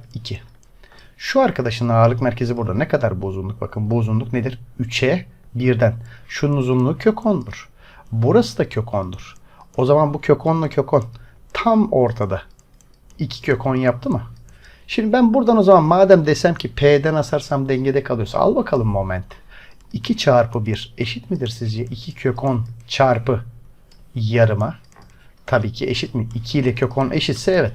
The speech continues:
Değil. O zaman demek ki bu arkadaş da P'de olmayacak. K ve L'de olacak arkadaşlar. Buraya lütfen dikkat.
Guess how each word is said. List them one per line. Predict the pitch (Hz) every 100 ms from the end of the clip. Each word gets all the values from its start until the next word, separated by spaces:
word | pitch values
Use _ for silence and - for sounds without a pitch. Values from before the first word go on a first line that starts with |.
| -
Değil. | 110 151 123 -
O | - 123
zaman | 123 120
demek | 131 135 123
ki | 131
bu | 139
arkadaş | 123 120 117 113
da | 123
P'de | 117 143 131 123
olmayacak. | 123 139 170 165 156 196 - - - - -
K | - 117 131 151
ve | 120 110 98
L'de | 98 98 127
olacak | 120 98 101
arkadaşlar. | 92 - 101 - 131
Buraya | 117 110 98
lütfen | 104 127 127 143 - -
dikkat. | 117 117 -